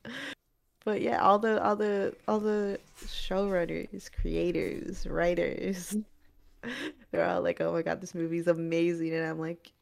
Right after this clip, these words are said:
I'm still have my superstitions, but, you know, I'll go in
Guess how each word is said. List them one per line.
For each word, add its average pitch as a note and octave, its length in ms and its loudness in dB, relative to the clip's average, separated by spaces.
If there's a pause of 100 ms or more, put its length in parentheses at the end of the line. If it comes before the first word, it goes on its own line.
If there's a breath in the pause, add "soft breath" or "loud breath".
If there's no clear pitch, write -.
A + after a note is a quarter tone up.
(220)
I'm F3+ 200 4
still G3 320 4
have F#3 180 4
my F3+ 160 2
superstitions, F3+ 1080 -4
but, F#3 140 0
you F3+ 100 -4
know, E3+ 360 -4 (100)
I'll F#3 160 2
go F#3 220 6
in E3+ 320 6